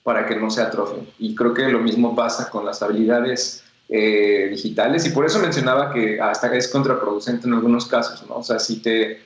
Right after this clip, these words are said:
dedicas dos años a hacer Angular cuando sales, de repente ya Angular ya está un poco off y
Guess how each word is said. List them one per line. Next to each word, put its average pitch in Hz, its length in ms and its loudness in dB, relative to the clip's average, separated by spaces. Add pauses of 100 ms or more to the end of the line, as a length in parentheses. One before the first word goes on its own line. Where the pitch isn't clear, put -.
(200)
dedicas 135 340 2
dos 139 160 2
años 135 240 0
a 120 60 -2
hacer 113 320 0
Angular 117 520 2
cuando 110 220 -8
sales, 123 600 -2
de 107 120 -8
repente 110 340 -4
ya 110 420 0 (380)
Angular 107 440 2
ya 107 60 2
está 113 180 -2
un 107 80 -4
poco - 580 -2
off - 300 0 (140)
y 107 720 0